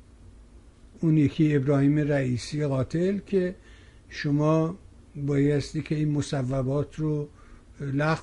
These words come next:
کنی و حقوقا رو افزایش بدی با توجه به بودجه‌ای که ما تصویب کردیم. اه، ولی یه جور دشمنی در حقیقت در، با مردم اینها دارن. وگرنه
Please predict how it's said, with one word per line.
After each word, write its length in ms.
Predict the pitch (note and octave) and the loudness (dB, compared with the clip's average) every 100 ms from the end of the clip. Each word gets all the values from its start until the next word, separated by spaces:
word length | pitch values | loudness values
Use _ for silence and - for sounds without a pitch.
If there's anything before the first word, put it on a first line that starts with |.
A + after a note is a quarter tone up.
| - | -4
کنی 260 | E3+ E3+ E3+ | -2 -2 -2
و 120 | D3 | -2
حقوقا 480 | A#2+ D3+ C#3+ B2 C#3 | -2 0 0 0 0
رو 400 | D3+ D#3 D#3 D#3+ - | 2 2 2 -4 -6
افزایش 580 | D#3+ C3 - C#3 C#3+ - | -4 -4 -4 -2 -2 -2
بدی 300 | E3 D3+ D3+ | -4 -2 -2
با 160 | D3 | -2
توجه 520 | D3 D3+ C#3 B2 C#3+ | -2 0 0 0 -2
به 160 | D3 C#3+ | -2 -2
بودجه‌ای 560 | C3+ C#3 C3 D3 C#3+ C#3+ | -2 -2 -2 -2 -2 -2
که 340 | - D#3 D3 - - - - - | -4 -6 -6 -10 -20 -20 -16 -4
ما 140 | D3 | 0
تصویب 520 | C#3 C#3+ C3 - C3+ - | 0 -2 -4 -4 -6 -4
کردیم. 460 | C#3+ B2+ A2+ B2+ - - - - - - - - | -4 -2 -2 -6 -8 -18 -20 -20 -20 -20 -16 -6
اه، 280 | C#3+ D3 D3+ - - D#3+ D3 | -2 -2 -4 -10 -12 -8 -2
ولی 560 | D#3+ G3 A3 A3+ A3+ A3 | 2 4 4 4 2 -2
یه 200 | E3+ F3+ | 2 2
جور 320 | G3 A3+ A3 G#3 - | 2 2 0 -2 2
دشمنی 1000 | F3 E3+ - - E3 E3 E3 F#3+ A3 E3+ | 6 6 4 2 2 4 4 6 4 4
در 240 | C#3+ C#3+ | 2 0
حقیقت 560 | C3 C#3 C3+ C3+ C#3 C3+ | 0 0 0 0 0 0
در، 240 | C#3+ C3+ B2 - - - | 0 0 -2 -8 -20 -6
با 160 | D3+ D3 | 2 4
مردم 600 | C#3+ C#3+ D3 B2 C#3 C3+ | 6 6 4 4 2 2
اینها 360 | B2+ B2+ - B2+ | 2 0 -2 -8
دارن. 380 | A#2 B2 A#2 - - - - - | -6 -6 -8 -12 -18 -20 -12 -2
وگرنه 640 | D#3+ D#3+ D#3 E3 F3 E3 | 2 4 4 4 2 -2